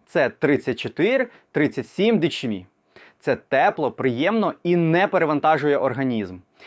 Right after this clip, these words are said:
Інший міф, що літнім людям не потрібен гідромасаж. Насправді він чудово знімає напругу в спині, ногах, шиї та покращує кровообіг. Але важливо, щоб тиск був регульованим, без турбоструменів.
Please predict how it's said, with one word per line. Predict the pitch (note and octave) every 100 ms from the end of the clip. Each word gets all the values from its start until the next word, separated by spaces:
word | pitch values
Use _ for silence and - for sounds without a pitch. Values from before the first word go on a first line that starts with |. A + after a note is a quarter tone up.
| - -
Інший | B3 C4+ - D#3+
міф, | B2+ G#2 -
що | - C#3+
літнім | B2+ A3 - C#3
людям | E3+ C4 F3 C3
не | D3+
потрібен | C#3 - A3+ G3 D#3
гідромасаж. | A2 F3 F3 F3 D#3+ C#3+ - B2 F2+ - - - _ -
Насправді | C3 C3 G3+ C4+ F#3+ C#3+
він | C#3+ C4
чудово | - D3+ C#3
знімає | A#2+ C#3 D3 C3
напругу | A#2 A2+ F#3 E3+ A#2
в | -
спині, | - - C3 B2 G3 A#3+ - -
ногах, | A#2 A#2+ E3+ G3+ D3
шиї | - G3+ A#3+ E3
та | A2+ C#3
покращує | C#3+ - E3+ G#3+ - F#3
кровообіг. | F3 E3+ F3+ E3 A#2+ A#2+ - - - -
Але | - D3+
важливо, | C3+ D3 C4+ A#3+
щоб | - -
тиск | - B3 D3
був | C#3 F3
регульованим, | D#3+ C#3+ F#3 A#3 D3+ A#2 G#2+ -
без | A2+ G#2+ A3+ C4 A3+ _
турбоструменів. | B3 B3 G#3 G3 - F3 C#3 A2+ G2